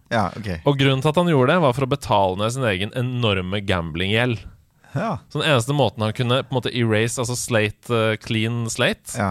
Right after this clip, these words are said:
Speaker 2: var å selge sin egen datter til Comstock. Og da får han clean slate, men han angrer umiddelbart da, på det at han
Speaker 1: Mm.
Speaker 2: har gjort det, men det er for sent. Eh, Comstock forsvinner inn i en sånn dimensjonsrift med datteren.
Speaker 1: Ja.
Speaker 2: Og Comstock er han som styrer hele Columbia, altså den byen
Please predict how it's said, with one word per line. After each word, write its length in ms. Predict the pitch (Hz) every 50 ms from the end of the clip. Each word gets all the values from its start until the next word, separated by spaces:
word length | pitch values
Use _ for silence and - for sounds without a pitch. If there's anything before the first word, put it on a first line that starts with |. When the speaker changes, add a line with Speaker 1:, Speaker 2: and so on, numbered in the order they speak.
| -
Speaker 2:
var 160 | 117 117 110 113
å 80 | 127
selge 380 | - - 151 131 104 - 85 -
sin 80 | - 113
egen 220 | 104 95 98 101 101
datter 280 | 98 - - - - - - - _ _ _ _ -
til 100 | - 101
Comstock. 440 | - 98 87 - - 82 - - - -
Og 40 | -
da 40 | 156 180
får 180 | - - - -
han 220 | 190 240 247 220
clean 220 | - - 123 120 120
slate, 240 | - 113 104 107 -
men 140 | 131 127 135
han 160 | 139 - 156
angrer 320 | 131 113 101 87 87 87 107
umiddelbart 380 | 110 101 85 87 92 117 120
da, 100 | - 110 107 -
på 120 | - 113 101
det 80 | 104 107
at 100 | 104 104
han 80 | 107
Speaker 1:
Mm. 60 | 107 104
Speaker 2:
har 40 | 98 90
gjort 40 | -
det, 100 | - 127 120
men 100 | 120 113
det 80 | 107
er 40 | 98
for 100 | - -
sent. 440 | - - - 175 180 - - - - _ _ -
Eh, 140 | 117 104
Comstock 380 | 104 - 110 101 - - 117 113
forsvinner 380 | - 131 113 - 113 101 92 95 101
inn 80 | 101 95
i 60 | 92
en 60 | 95 92
sånn 140 | 104 101
dimensjonsrift 840 | 92 98 90 98 98 - 101 90 87 - 95 92 - - - - - -
med 300 | - 101 95 95 98 104
datteren. 360 | 104 107 - - - 87 87 92 - _ - - - - -
Speaker 1:
Ja. 140 | 135 104 80 - - - - -
Speaker 2:
Og 80 | 127 139
Comstock 380 | - 156 135 - - 175 180 -
er 280 | - 127 120 123 131 135
han 180 | 127 127 110
som 140 | 104 - 131
styrer 680 | 127 - - - - 151 131 101 90 82 85 104 113
hele 380 | 117 127 127 101 82 85 90 92
Columbia, 680 | - - 131 117 113 117 107 98 92 87 101 123 143 127 113
altså 240 | 113 90 107 110 107
den 140 | 107 107 98
byen 420 | 101 95 90 90 95 101 107 104